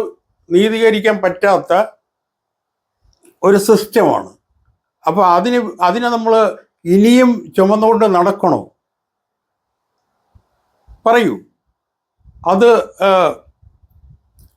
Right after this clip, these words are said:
നമ്മൾ വളരെ വർഷങ്ങളായി ഇത്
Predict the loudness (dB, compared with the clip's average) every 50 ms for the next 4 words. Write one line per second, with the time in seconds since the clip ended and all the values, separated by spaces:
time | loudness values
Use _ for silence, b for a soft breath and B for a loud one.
0 | _ -4 0 0 2 2 4 4 2 2 2 -2 -6 _ _ _ _ -20 _ _
1 | _ _ _ _ _ _ _ _ _ _ -4 -2 0 2 2 2 2 2 2 0
2 | 0 -2 -2 -2 0 0 0 0 0 0 -2 -2